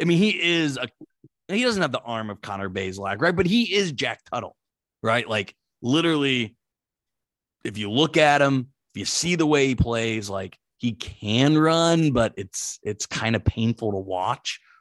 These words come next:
run. Um, so Maddox Kopp, he's the Q B two, I think. That's, that's who I'm gonna be championing. And Miller, I mean, maybe you may, as a Purdue fan, what are your thoughts on Miller Kopp?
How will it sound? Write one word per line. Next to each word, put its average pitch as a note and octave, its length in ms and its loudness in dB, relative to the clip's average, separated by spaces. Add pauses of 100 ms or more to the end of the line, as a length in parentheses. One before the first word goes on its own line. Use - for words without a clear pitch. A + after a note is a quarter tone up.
run. D#3 460 2 (480)
Um, G#2 520 0
so A#2+ 260 -2
Maddox F#3 420 2
Kopp, A3 340 -2 (220)
he's A3 500 -2
the G3 100 2
Q F3+ 240 -4
B C#3+ 200 -2
two, A2 400 -8 (360)
I G#2 120 -6
think. G#2+ 340 -4
That's, A#2+ 240 -2
that's F3+ 240 2
who D4 180 4
I'm A#2+ 280 2
gonna G#2+ 180 0
be G2+ 140 -8
championing. - 520 -10 (540)
And A3+ 200 6
Miller, D#4 360 6
I E3 80 0
mean, C#3+ 360 2
maybe C#3 240 4
you B2 180 4 (100)
may, B2+ 380 2
as B2+ 160 0
a A2+ 60 -2
Purdue B2+ 320 2
fan, G#2 340 -6 (160)
what G3+ 160 6
are C4 60 4
your G3 160 4
thoughts A2+ 320 0
on G2+ 140 -6
Miller E2+ 220 -14
Kopp? - 200 -10